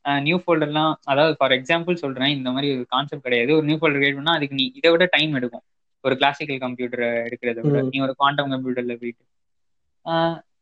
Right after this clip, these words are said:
Speaker 1: அதான், அதான் கான்செப்ட். அதாவது, நம்ம certain ப்ராப்ளம்ஸ்க்கு குவாண்டம் கம்ப்யூட்டர்ஸ் வந்துட்டு வேகமா இருக்கும், certain ப்ராப்ளம்ஸ்க்கு இருக்காது, ஆ,
Speaker 2: சரி.
Speaker 1: கிளாசிக்கல் கம்ப்யூட்டரோட ஸ்லோவா இருக்கும். இதான்
Speaker 2: So,
Speaker 1: ஒரு இது.
Speaker 2: ஸ்பெசிஃபிக்கா,
Speaker 1: ஆ,
Speaker 2: ப்ரிசைஸா
Speaker 1: ஆமா.
Speaker 2: இந்த இதுக்குன்னா இதுக்கு
Speaker 1: ஆமா.
Speaker 2: மட்டும்தான் அது வந்து இருக்கும்,
Speaker 1: ஆமா.
Speaker 2: மத்தது
Speaker 1: அதாவது,
Speaker 2: சுத்தமா இருக்காது.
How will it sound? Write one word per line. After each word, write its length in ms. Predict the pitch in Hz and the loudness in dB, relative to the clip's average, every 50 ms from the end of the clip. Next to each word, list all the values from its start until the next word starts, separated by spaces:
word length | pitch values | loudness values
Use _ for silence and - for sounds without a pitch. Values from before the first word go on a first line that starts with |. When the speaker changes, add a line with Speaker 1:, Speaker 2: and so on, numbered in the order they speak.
| _ 160 | _ 0
Speaker 1:
அதான், 460 | 160 190 202 175 135 - - - 139 | 2 4 4 4 4 2 2 0 0
அதான் 160 | - 175 180 | 0 -2 0
கான்செப்ட். 400 | 175 156 147 156 147 147 135 - | 2 0 0 0 -2 -6 -4 -2
அதாவது, 300 | 120 120 123 139 156 175 | 2 2 4 4 4 2
நம்ம 260 | 160 139 131 127 123 | 0 -2 -4 -4 -6
certain 600 | 123 - - 143 143 143 - - 180 175 170 165 - - | -6 -4 -4 -4 -4 -2 -2 0 0 0 0 -2 0 2
ப்ராப்ளம்ஸ்க்கு 680 | - 147 170 180 185 185 175 170 - _ - 208 240 226 | 4 4 4 4 4 2 0 -2 -4 _ 2 2 2 0
குவாண்டம் 400 | - - 147 160 170 170 170 160 | 0 0 0 0 2 -2 -2 -2
கம்ப்யூட்டர்ஸ் 400 | 151 147 139 131 131 127 127 - | -4 -6 -6 -8 -8 -10 -6 -2
வந்துட்டு 600 | 131 123 123 123 127 123 - 165 175 190 190 170 - _ | -2 -2 -2 -2 -6 -6 -2 0 0 0 0 -2 -4 _
வேகமா 380 | - 131 135 135 135 139 143 139 | 2 2 2 2 0 0 2 0
இருக்கும், 380 | 127 127 - 131 160 196 208 - _ _ | 0 0 -4 -2 -2 -2 -4 -6 _ _
certain 440 | _ - 147 147 - - 165 160 151 | _ -2 -2 0 0 0 0 2 2
ப்ராப்ளம்ஸ்க்கு 500 | 151 151 160 160 175 160 151 - - 165 | 4 2 4 4 0 -2 -2 0 2 2
இருக்காது, 480 | 143 147 143 - 147 135 123 113 - _ - - _ _ _ _ _ _ _ _ - _ _ - - | 2 2 2 2 2 2 2 0 -4 _ -20 -20 _ _ _ _ _ _ _ _ -20 _ _ -4 0
ஆ, 200 | - 143 147 147 | 4 6 8 8
Speaker 2:
சரி. 140 | 147 147 143 - | 8 6 6 4
Speaker 1:
கிளாசிக்கல் 420 | - 151 156 160 - 180 175 165 | 2 2 2 2 2 2 2 2
கம்ப்யூட்டரோட 480 | 160 151 151 156 147 147 147 147 165 170 - | 2 2 0 0 2 2 2 2 2 0 0
ஸ்லோவா 240 | - 139 135 135 131 | 0 0 2 2 2
இருக்கும். 280 | 123 117 - _ - _ _ _ _ _ _ - | 2 -2 -6 _ -20 _ _ _ _ _ _ -8
இதான் 240 | 139 139 156 170 | -2 2 4 4
Speaker 2:
So, 120 | 175 - 156 | 6 4 4
Speaker 1:
ஒரு 160 | 139 135 151 | 6 6 6
இது. 200 | 147 143 - 180 | 6 8 6 6
Speaker 2:
ஸ்பெசிஃபிக்கா, 440 | - 190 180 180 - 165 160 165 - - | 6 6 4 6 6 4 4 4 -2 -2
Speaker 1:
ஆ, 140 | - 135 131 | 2 2 2
Speaker 2:
ப்ரிசைஸா 360 | - 156 165 165 165 160 160 | 4 6 6 6 6 4 4
Speaker 1:
ஆமா. 260 | - 143 143 135 131 | 2 4 4 4 2
Speaker 2:
இந்த 140 | 143 143 151 | 4 6 6
இதுக்குன்னா 420 | 143 143 165 165 - 175 196 220 | 6 6 4 2 2 4 4 2
இதுக்கு 260 | 214 - 143 147 151 156 | 2 4 2 4 4 4
Speaker 1:
ஆமா. 20 | |
Speaker 2:
மட்டும்தான் 360 | 156 151 147 - 147 165 175 | 2 2 0 0 -2 0 2
அது 120 | 170 151 143 | 4 4 4
வந்து 240 | 139 135 143 135 | 4 4 2 4
இருக்கும், 300 | 127 135 131 135 - 160 | 4 2 0 0 0 0
Speaker 1:
ஆமா. 40 | 135 | 2
Speaker 2:
மத்தது 400 | 127 139 139 143 151 160 - - | 2 2 4 4 4 4 2 4
Speaker 1:
அதாவது, 400 | - 151 151 156 156 160 160 160 | 4 4 6 6 6 6 6 6
Speaker 2:
சுத்தமா 60 | - | 6
இருக்காது. 360 | - 180 151 135 131 127 131 | 6 6 4 4 2 0 -2